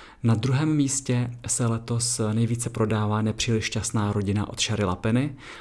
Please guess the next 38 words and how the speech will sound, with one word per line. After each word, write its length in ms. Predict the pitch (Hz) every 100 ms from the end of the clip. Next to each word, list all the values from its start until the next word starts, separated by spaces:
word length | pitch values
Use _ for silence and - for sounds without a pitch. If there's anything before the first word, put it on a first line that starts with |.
| -
a 80 | -
úplně 360 | 143 123 147 147
nejprodávanější 800 | 135 135 123 120 123 120 - 123
kniha 420 | 120 117 113 120
zatím 760 | 120 117 120 - 113 117 127 - -
roku 300 | 120 110 -
dva 160 | 113 110
tisíce 340 | 107 107 -
dvacet 340 | - 104 - 104
dva 220 | 101 117 - - -
je 100 | 113
Bílá 340 | 113 110 110
voda 340 | 104 107 104 -
od 180 | 104 -
Kateřiny 500 | - 104 107 104 104
Tučkové. 560 | 104 - - 87 - - - - - -
Ale 320 | - 147 147
nutno 280 | 139 131 131
dodat, 300 | 117 113 113
že 180 | - 117
ten 140 | 117
žebříček 400 | 117 110 117 120
se 100 | 120
pravděpodobně 640 | 120 110 101 - 110 113 110
ještě 360 | 98 - 104 98
hodně 360 | 123 113 120
změní, 480 | 113 107 104 104 123
protože 600 | 127 117 113 110 110 104 - - -
na 140 | 117
Vánoce, 500 | 117 117 120 120 120
jak 120 | 117
všichni 320 | 113 117 120 113
víme, 260 | 110 107
se 140 | - 113
knížky 320 | 107 98 -
prodávají 460 | - 101 98 101
úplně 340 | - 101 110 101
nejvíc. 480 | 98 87 62 -